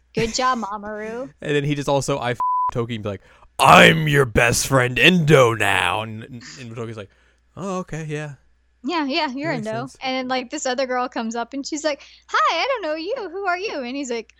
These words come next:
Speaker 1: "I'm Indo." And he's like, "I, I don't think you're Indo, but I haven't seen Indo in a few years, so maybe you're Indo, but I don't think you're Indo."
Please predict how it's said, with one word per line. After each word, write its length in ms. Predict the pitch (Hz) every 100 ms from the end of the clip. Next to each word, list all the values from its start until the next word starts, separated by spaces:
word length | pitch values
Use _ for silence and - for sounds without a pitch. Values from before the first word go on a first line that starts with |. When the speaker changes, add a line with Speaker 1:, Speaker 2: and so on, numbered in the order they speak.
| _ _
Speaker 1:
"I'm 400 | 277 269 247 269
Indo." 640 | - 320 427 494 311 240 208
And 220 | 214 233
he's 140 | 247 277
like, 200 | 311 _ -
"I, 160 | 302 285 _ _
I 80 | 302
don't 280 | 339 640 807 _ _ _
think 360 | 302 370 427 -
you're 140 | 440
Indo, 680 | 415 453 480 480 480 480 480 _ _ _ _ _ _ _ _
but 120 | 320
I 40 | 392
haven't 260 | 508 523
seen 220 | - 359
Indo 240 | 339 311 302
in 80 | 277
a 40 |
few 220 | 262 302
years, 440 | 285 285 269 240 254
so 140 | 349
maybe 400 | 359 466 605 359
you're 120 | 254
Indo, 320 | 220 220 220 220
but 140 | 269
I 60 | 330
don't 240 | 523 508
think 220 | 440 392 302
you're 120 | 277
Indo." 600 | 269 254 208 185 185 214